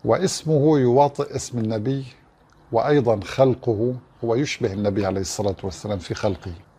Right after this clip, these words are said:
قال: "سيملأ الأرض قسطا وعدلا، سيملأ الأرض قسطا وعدلا كما ملئت ظلما وجورا".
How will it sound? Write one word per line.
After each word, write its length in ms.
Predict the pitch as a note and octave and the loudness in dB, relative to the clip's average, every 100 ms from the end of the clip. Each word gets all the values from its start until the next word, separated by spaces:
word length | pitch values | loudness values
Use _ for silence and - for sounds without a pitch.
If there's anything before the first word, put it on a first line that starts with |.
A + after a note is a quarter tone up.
| _ - | _ 0
قال: 420 | C#3 E3 F#3 - _ _ _ _ | 2 4 0 -4 _ _ _ _
"سيملأ 960 | - - B2+ B2+ E3+ F3+ D#3+ B2+ B2+ A#2 | -14 -4 2 4 4 2 2 0 0 -2
الأرض 680 | A#2+ C3+ D3 B2 D3+ E3+ D#3+ _ - _ - | -2 0 0 2 0 0 -6 _ -20 _ -2
قسطا 800 | F#3+ - - - F3 F3+ F3+ E3 - _ _ - | 0 0 -8 0 2 2 0 -4 -12 _ _ -2
وعدلا، 640 | A2+ A2+ C3 A2+ A2 G2 F2+ - _ _ - | 2 4 2 2 -2 -2 -6 -18 _ _ -16
سيملأ 760 | - A2 A#2+ D#3 D3 A#2 - | -4 0 2 2 2 2 2
الأرض 580 | G#2+ - A#2+ G#2 A#2 C3+ - _ _ _ | -2 0 0 0 -4 -6 -10 _ _ _
قسطا 720 | - E3 - - - D3+ D#3 C#3 - - | -4 -4 -4 -6 -2 0 -2 -6 -12 -4
وعدلا 760 | A2+ A2 C3 C3+ C3 C#3+ D#3+ D#3 _ _ _ _ - | 2 2 2 0 0 0 -2 -4 _ _ _ _ 0
كما 380 | D#3+ D#3 C#3 B2 | 2 4 2 2
ملئت 600 | C3 D3 C#3+ B2 - A2 | 2 2 2 0 -2 -4
ظلما 720 | G#2 D#3 D#3+ D3 D#3 D#3 B2 | 0 2 2 2 -2 -2 -2
وجورا". 500 | A2+ G#2+ G#2 F#2 | -2 0 -2 -2